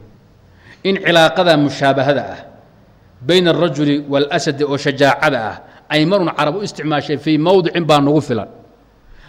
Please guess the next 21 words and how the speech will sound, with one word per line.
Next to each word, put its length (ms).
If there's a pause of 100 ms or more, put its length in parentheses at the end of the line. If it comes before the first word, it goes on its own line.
Haddaan 340
Geedi 380
iyo 280
Maxamed 460
iyo 160
Xasan 400
oo 80
iyaguna 280
geesi 360
ah 40
waagi 200
dambe 200
aan, 160
maxaan 200
dhihi? 280 (720)
"Ra'aytu 280
Asadan," 300
baan 100
ka 80
sii 160
dayn. 160